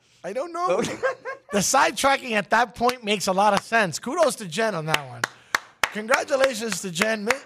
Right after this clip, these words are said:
Speaker 1: definitely, Missus Fernandez, you, you are doing the job well done because that man never gets sidetracked. And right there, just talking about the events of tomorrow evening,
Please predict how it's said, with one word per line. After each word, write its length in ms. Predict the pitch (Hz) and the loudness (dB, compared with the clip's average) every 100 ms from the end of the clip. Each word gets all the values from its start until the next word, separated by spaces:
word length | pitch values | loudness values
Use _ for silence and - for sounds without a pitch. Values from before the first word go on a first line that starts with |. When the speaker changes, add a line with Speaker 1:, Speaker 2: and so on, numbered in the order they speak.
| - - - - - | -10 -10 -10 -6 -4
Speaker 1:
definitely, 480 | 165 277 311 277 262 | 4 4 4 0 -2
Missus 260 | 254 269 226 | -2 -4 -6
Fernandez, 680 | 185 220 220 220 214 202 175 | -4 -2 2 2 0 -2 -2
you, 320 | 269 311 262 | -2 -4 -6
you 160 | 226 277 | -4 2
are 120 | 302 | 2
doing 300 | 262 302 320 | 2 -2 0
the 80 | 277 | -2
job 380 | 214 262 269 269 | 2 6 6 6
well 220 | 277 269 | 6 6
done 520 | 277 269 240 202 196 - - - - | 4 4 4 0 -8 -14 -20 -20 -12
because 300 | 214 233 214 | -8 -4 0
that 200 | 190 294 | 4 4
man 320 | 302 269 254 269 | 4 0 0 4
never 320 | 320 302 269 | 4 4 2
gets 220 | 240 233 | 0 0
sidetracked. 760 | - 240 220 - 185 170 160 - _ - _ - | 2 4 2 0 2 2 0 -8 _ -20 _ -2
And 240 | 208 208 | 0 2
right 240 | 226 269 240 | 4 4 4
there, 360 | 247 220 196 | 4 6 4
just 440 | 226 240 196 339 - | 0 -6 -4 -4 0
talking 400 | 247 320 233 220 | 4 4 2 -4
about 300 | 196 190 190 | 2 2 2
the 140 | 190 | -2
events 340 | 180 190 196 180 | 0 2 0 0
of 180 | 214 | -4
tomorrow 380 | 147 180 190 185 | -4 -2 0 2
evening, 540 | 185 170 156 151 156 | 2 0 -4 -6 -8